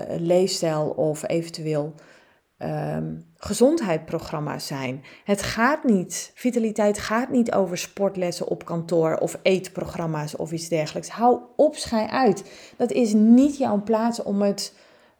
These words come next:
eh, om het daar met een, een, een medewerker over te hebben.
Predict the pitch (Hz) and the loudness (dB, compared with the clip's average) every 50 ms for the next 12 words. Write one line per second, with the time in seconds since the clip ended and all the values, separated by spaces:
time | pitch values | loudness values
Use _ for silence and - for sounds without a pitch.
0 | _ _ - - 196 196 190 190 190 190 190 185 190 185 - - 214 208 202 202 | _ _ -6 -4 -2 0 2 2 2 2 2 0 0 -2 0 0 2 4 4 4
1 | 208 208 196 196 202 196 185 196 190 190 190 - - 190 185 185 - - 190 196 | 4 2 2 2 2 2 2 0 0 0 -2 -2 -2 -2 -2 -2 -2 -2 0 2
2 | 202 202 202 196 190 190 185 180 - - - 185 180 - - - 175 180 220 277 | 2 4 4 4 2 2 0 0 -2 -2 0 0 -2 -2 -4 -6 -4 -2 -2 0
3 | 311 302 214 165 | 2 2 0 0